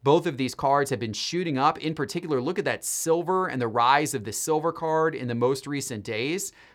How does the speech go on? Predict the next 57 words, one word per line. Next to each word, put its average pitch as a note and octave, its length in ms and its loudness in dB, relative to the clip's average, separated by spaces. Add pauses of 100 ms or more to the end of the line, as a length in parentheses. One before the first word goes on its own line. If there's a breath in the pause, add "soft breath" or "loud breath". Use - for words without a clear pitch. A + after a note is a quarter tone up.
(100)
Uh, B2+ 80 2
but B2+ 140 2
the B2 40 -6
base F3+ 240 4
card F3 260 4
is C3 120 0
no D3+ 160 6
slouch D3 480 4
either. C#3 280 -2
So C#3 220 0
if D#3 100 2
we F3+ 160 0
go A3+ 140 8
back F#3+ 300 6
only B3 320 2
thirty G3 340 2
days F3+ 300 0
ago, G2 320 -8 (480 soft breath)
you D#3+ 180 4
could G3 140 8
have C#3+ 80 2
bought D#3 240 8
his D3 300 0
silver A3 360 4
card G3 320 4
for E3+ 80 0
about C#3+ 240 2
six - 300 -4
hundred D3+ 280 0
bucks, G#2 520 -2 (420 soft breath)
um, C3 220 6
f-, - 180 -12 (120)
somewhere F#3+ 280 2
between D#3 260 -2
five D3+ 320 2
and D3+ 120 -2
six D#3 200 -6
hundred B2+ 180 -2
dollars. G#2 360 2
You D#3+ 60 0
could D#3 100 -2
have C#3+ 80 0
been D3 220 -2
bu-, C#3 220 4
bu-, B2+ 220 0
been C#3 160 2
buying C#3+ 220 4
his B2 120 -4
base F#3+ 300 0
card C#3+ 300 2
for C#3 60 -4
maybe C3+ 240 0
around B2+ 240 2
two E3+ 240 -2
hundred C#3+ 260 0
and G#2+ 160 -4 (160)
fifty, - 460 -6